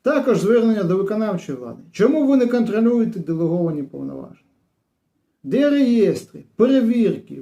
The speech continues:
висновки, санкції, де це все? Де ваш контроль? Немає також. Верховна Рада. Перед тим, як розмежувати повноваження, про які ви кажете, виконати контроль за тим, що є. Ви контролюєте повноваження?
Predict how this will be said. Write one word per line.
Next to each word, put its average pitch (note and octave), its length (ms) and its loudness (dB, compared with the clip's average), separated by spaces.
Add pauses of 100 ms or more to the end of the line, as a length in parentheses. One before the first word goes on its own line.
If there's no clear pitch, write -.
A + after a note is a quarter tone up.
висновки, E3 640 -2
санкції, G3 560 -4
де G3+ 320 4
це F#3 180 -4
все? D3 520 -4
Де G3 160 2
ваш F#3+ 220 -4
контроль? D3 560 -8
Немає G3 520 -2
також. - 500 -12 (560)
Верховна G#3+ 600 0
Рада. C3 280 -8 (640)
Перед A#3 220 0
тим, D4 180 4
як A#3+ 160 4
розмежувати G#3+ 720 2
повноваження, D#3+ 1040 -4
про D3 160 -8
які C#3 180 -8
ви D3+ 120 -8
кажете, B2 460 -10 (500)
виконати C4+ 720 2
контроль A#3+ 720 0
за D3+ 200 -4
тим, A#3+ 380 0
що - 220 -6
є. F3 480 -2 (800)
Ви F3 120 -4
контролюєте A#3 680 -2
повноваження? E3 800 -6